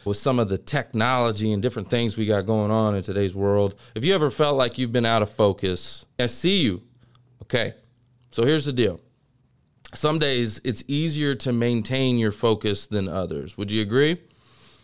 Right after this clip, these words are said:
And your ability to focus on a task is one of the most important factors in ensuring you're successful in any role. However, sometimes it's almost impossible to concentrate on anything in particular. If you've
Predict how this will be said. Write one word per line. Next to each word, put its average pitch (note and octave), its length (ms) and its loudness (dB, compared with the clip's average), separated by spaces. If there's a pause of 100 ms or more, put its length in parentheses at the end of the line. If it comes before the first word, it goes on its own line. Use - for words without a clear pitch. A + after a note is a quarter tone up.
(340)
And A#2+ 240 0
your B2 200 2
ability F#3+ 580 4
to C3 80 2
focus A#2+ 600 0
on A#2+ 120 -2
a A2 60 -2
task B2+ 760 -2 (440)
is A2+ 140 -2
one C#3 140 0
of B2+ 40 0
the B2 80 2
most G#3 540 0
important F#3+ 880 0
factors A2+ 760 -4
in G#2+ 120 -4
ensuring A#2+ 540 -2
you're A2 120 -4
successful G#2 840 -4
in G#2+ 200 -2
any F3+ 240 4
role. C3 420 0 (200)
However, D3+ 560 4
sometimes F#3+ 1000 0
it's D3 200 -6 (120)
almost F#3+ 600 -2
impossible C#3 960 0
to A2+ 100 -10
concentrate B2 760 0
on A#2 280 0
anything C3 640 -2
in A#2 100 -4
particular. G#2+ 580 0
If F#2 140 -2
you've A#2+ 140 -2